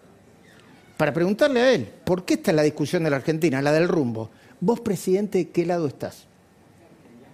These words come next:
Te lo pregunto con respeto, presidente, porque, por ejemplo, Cristina, con la última carta, para mí, ¿eh?,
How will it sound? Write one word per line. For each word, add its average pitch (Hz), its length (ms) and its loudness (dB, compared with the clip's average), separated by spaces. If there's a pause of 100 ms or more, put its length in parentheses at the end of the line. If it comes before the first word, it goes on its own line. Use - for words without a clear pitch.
(360)
Te 175 100 2
lo 180 120 2
pregunto 220 420 0
con 175 140 -2
respeto, 185 360 0
presidente, 147 640 -2 (1080)
porque, 214 260 0
por 254 140 0
ejemplo, 160 260 0
Cristina, 160 500 0 (920)
con 202 200 0
la 254 120 4
última 196 500 0
carta, 226 500 -2 (140)
para 151 220 0
mí, 175 180 0
¿eh?, 151 160 -6